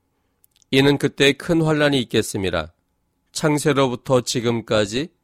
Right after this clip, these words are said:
이런 환란이 없었고 후에도 없으리라." 자연의 재해뿐만 아니라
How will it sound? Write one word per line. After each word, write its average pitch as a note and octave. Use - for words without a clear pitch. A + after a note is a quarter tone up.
이런 B2
환란이 D3+
없었고 A2+
후에도 A#2+
없으리라." -
자연의 C#3
재해뿐만 D3+
아니라 F#2